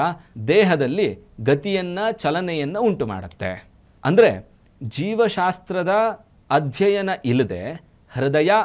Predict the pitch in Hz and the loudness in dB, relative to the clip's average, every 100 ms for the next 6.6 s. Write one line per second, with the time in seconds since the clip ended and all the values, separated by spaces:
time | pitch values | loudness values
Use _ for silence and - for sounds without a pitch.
0 | - 156 156 160 156 147 - 147 143 104 | -2 -6 -4 -4 -6 -8 -6 -4 -4 -2
1 | 117 107 95 156 208 - _ - 110 135 | -2 -2 -4 -4 -6 -10 _ -2 0 2
2 | 131 117 208 110 95 - 113 123 170 - | 0 -2 -2 -4 -6 -8 0 2 2 2
3 | 214 214 208 202 208 131 107 107 92 98 | 0 0 -2 -2 -2 -2 -6 -8 -8 -4
4 | 151 - _ - 226 202 151 - _ - | -6 -6 _ -2 2 4 2 0 _ -4
5 | 147 165 202 220 208 160 160 160 156 143 | -2 2 4 4 4 -2 -6 -4 -6 -6
6 | 139 - 123 143 120 113 | -8 -4 -2 -2 -2 -4